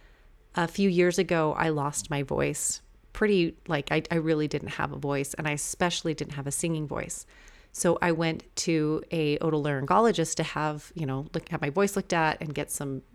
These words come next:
you know, treatment, a treatment plan. And one of the first things that she said was that I need to laugh less and laugh quieter. And it was an interesting change for me to, like,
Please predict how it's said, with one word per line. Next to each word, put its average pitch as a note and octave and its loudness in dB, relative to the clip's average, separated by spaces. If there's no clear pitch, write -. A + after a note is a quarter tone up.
you D3+ -4
know, C3 -4
treatment, - -2
a D#3 -6
treatment - -2
plan. D3+ -2
And F#3 4
one G3+ 6
of G3+ 4
the F#3+ 4
first E3+ 4
things E3 0
that D#3+ -2
she - -4
said F#3+ 0
was D3+ 2
that D#3+ 2
I E3 4
need E3 0
to D#3 2
laugh D3+ -2
less D#3+ 0
and E3 2
laugh D3 -4
quieter. D#3 0
And E3 2
it - -2
was C4+ -2
an C4 2
interesting C4+ 2
change A3 2
for F#3 0
me D3+ -2
to, - -4
like, D#3+ -4